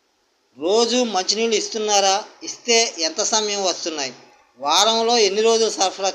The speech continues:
చేస్తున్నారు, ఇస్తున్న నీటిలో నాణ్యత ఉంటుందా లేదా,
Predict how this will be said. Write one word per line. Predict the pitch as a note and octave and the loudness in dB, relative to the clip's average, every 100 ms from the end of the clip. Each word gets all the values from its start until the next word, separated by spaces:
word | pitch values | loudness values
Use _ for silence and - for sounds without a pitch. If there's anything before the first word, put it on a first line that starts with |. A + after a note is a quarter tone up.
| F3 | -4
చేస్తున్నారు, | E3 E3+ D3 B2+ A2+ - _ _ _ _ _ _ _ _ _ _ _ _ | -6 -6 -8 -8 -10 -16 _ _ _ _ _ _ _ _ _ _ _ _
ఇస్తున్న | - - A#3+ A#3+ B3 | -20 -10 -4 0 0
నీటిలో | G#3 G#3 A3 A#3 A#3 | 0 -2 0 0 0
నాణ్యత | F#3 F3+ G#3+ G#3+ | 2 2 0 -2
ఉంటుందా | - F3+ E3+ G3+ G3 A3+ | -4 -6 -6 -2 2 2
లేదా, | F#3 D#3+ C#3 B2+ | 2 0 0 -6